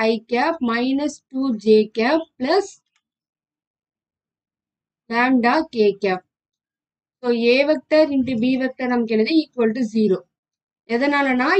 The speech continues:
A vector, B vector வந்து செங்குத்துன்னு சொல்லியிருக்காங்க. So, A vector into B vector equal to six minus eight minus lambda equal to zero.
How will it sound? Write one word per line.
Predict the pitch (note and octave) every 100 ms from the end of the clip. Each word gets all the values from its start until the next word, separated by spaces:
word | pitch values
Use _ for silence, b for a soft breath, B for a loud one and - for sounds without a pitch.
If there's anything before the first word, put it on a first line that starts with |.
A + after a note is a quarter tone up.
| - B3
A | C4+ C#4
vector, | C#4+ - D4 E4 E4
B | - - -
vector | _ B3+ A#3+
வந்து | A3 B3 D#4+
செங்குத்துன்னு | B3 B3 B3 C4 B3 A3+
சொல்லியிருக்காங்க. | F#3+ F3+ F3+ E3+ - _ _ _ _ _ -
So, | A#3+ A#3 A#3+
A | C4
vector | C#4 B3 D4+ D4
into | C#4 A3+ A3
B | A#3+ B3
vector | B3 A#3 B3+ A#3+
equal | A3+ G#3+ G#3 F#3+ A3+
to | C#4+ G#4+ - _ _ _ _ _ _ C4+
six | A#3+ _ C#4 C#4
minus | C4+ C4+ C#4+ F#4+ F#4+ A#3+ A3+
eight | C4 B3+ _ _ _ _ _ A#3
minus | A#3+ B3+ C4 G4 - A#3+
lambda | A3 A3+ B3 A#3+ B3 G#3 A3+
equal | - A3+ G#3+
to | C4+ F#3+
zero. | G#3 F#3+